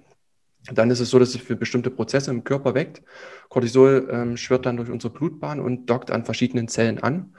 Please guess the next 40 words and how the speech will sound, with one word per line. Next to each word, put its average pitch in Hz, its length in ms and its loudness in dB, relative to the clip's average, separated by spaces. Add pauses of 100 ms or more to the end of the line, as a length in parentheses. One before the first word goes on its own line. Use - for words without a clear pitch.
(420)
und 117 240 -4
ist 123 140 -2
dann 120 120 4
wie 120 80 4
so 117 140 4
ein, 113 320 0
wie 120 100 -8
so 117 100 -2
ein 110 100 -4
Signalgeber, 120 600 0
wie 110 60 -4
so 113 80 -8
ein 113 100 -4
Anschalter 123 460 -4
für 117 140 -10
die 113 100 -4
Zellen, 120 260 -2
dass 120 120 -6
die 120 100 -2
bestimmte 117 320 -6
Stoffwechselprozesse - 840 -6
hochfahren. 139 560 -2 (580)
Und 117 460 -2
in 113 340 0
dem 123 180 4
Fall 123 220 0
ist - 180 -2
es 117 120 -12
zum 113 140 -8
Beispiel 110 300 -4
so, 117 140 2
dass 117 180 -4
Cortisol 120 600 2
in, 110 320 -2
in 110 200 -8
stressigen 123 400 0
Situationen 120 460 -2
den 110 120 -4
Blutzucker 139 460 -2
erhöht, 127 400 2